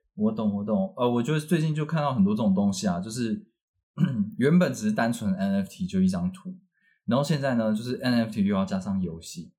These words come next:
，N F T又要加上 DeFi，就你可以拿来质押、挖矿什么的，然后N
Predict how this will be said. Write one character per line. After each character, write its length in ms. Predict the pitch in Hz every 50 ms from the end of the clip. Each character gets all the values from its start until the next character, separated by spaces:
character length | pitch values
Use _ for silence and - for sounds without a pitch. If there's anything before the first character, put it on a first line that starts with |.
| _ _ _ _ _
，N 140 | - 135 147
F 180 | 147 143 -
T 160 | - 135 127 120
又 100 | 120 120
要 80 | 117
加 120 | 107 107 107
上 200 | 107 107 104 -
DeFi， 400 | 110 107 107 107 - 98 87 87
就 120 | 98 110
你 200 | 107 101 92 90
可 100 | - -
以 20 | 92
拿 120 | 92 90
来 100 | 90 92
质 260 | 92 - 92 90 90
押、 260 | 95 95 95 92 95 98
挖 280 | 98 95 90 90 92
矿 280 | 92 - - 92 92 87
什 120 | - -
么 80 | 95 -
的， 100 | - - - - _ _ _ _ _ _
然 160 | 104 104 107
后 340 | - - - 123 113 - - - - -
N 180 | 123 151 147